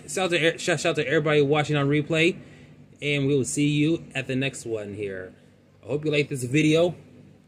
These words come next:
Give it a thumbs up. Comment down below. If you are brand new watching this, be sure you subscribe. And also, turn on the notifications bell as well. It's your boy, Chris Cage. I'm coming at you two times.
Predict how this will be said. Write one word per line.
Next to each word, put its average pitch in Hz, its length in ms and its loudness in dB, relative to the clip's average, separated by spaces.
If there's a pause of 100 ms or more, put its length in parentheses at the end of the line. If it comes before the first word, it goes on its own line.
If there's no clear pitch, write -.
(520)
Give 165 140 -4
it 175 80 2
a 165 60 4
thumbs 160 340 4
up. 180 240 6 (460)
Comment 170 280 0
down 156 220 4
below. 151 360 4 (440)
If 143 180 -6
you 147 120 4
are 135 80 4
brand 151 240 4
new 160 100 4
watching 151 400 2
this, 151 100 0
be 151 140 0
sure 147 160 -2
you 143 60 2
subscribe. 143 600 0
And 131 140 2
also, 156 500 2 (260)
turn 135 140 -4
on 143 140 0
the 135 80 2
notifications 143 720 0
bell 147 260 2
as 120 320 -2
well. 95 380 -6 (580)
It's 196 180 -4
your 139 100 -4
boy, 127 200 6
Chris 127 300 -2
Cage. 156 420 2 (320)
I'm 202 180 2
coming 170 280 4
at 156 160 4
you 147 80 2
two 165 180 2
times. 156 560 0